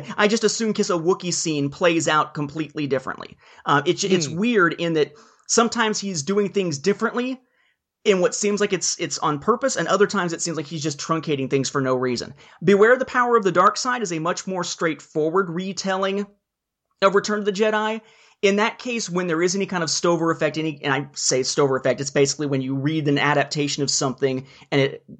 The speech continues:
Speaker 1: improves your appreciation of that original something. Like for me, Stover's novelization of Revenge of the Sith did when I saw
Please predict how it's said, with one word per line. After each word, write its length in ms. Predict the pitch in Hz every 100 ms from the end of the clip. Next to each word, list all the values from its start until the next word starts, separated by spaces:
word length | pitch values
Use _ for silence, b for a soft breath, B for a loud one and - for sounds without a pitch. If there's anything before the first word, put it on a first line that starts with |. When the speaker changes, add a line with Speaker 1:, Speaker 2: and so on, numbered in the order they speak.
| _ -
Speaker 1:
improves 520 | 147 143 202 190 156
your 140 | 160
appreciation 760 | 147 - 175 - 160 156 143 147
of 220 | 139 143
that 160 | 143 139
original 400 | 135 143 139 131
something. 460 | - 151 139 123
Like 200 | 123 131 -
for 180 | 160
me, 300 | 143 143 143 139 B B
Stover's 560 | - - 175 170 160 147
novelization 600 | 143 143 143 135 139 147
of 80 | 139
Revenge 240 | 135 139
of 60 | 139
the 80 | 135
Sith 340 | - 147 143
did 400 | 143 139 131 127
when 160 | 143 131
I 80 | 123
saw 380 | - 127 120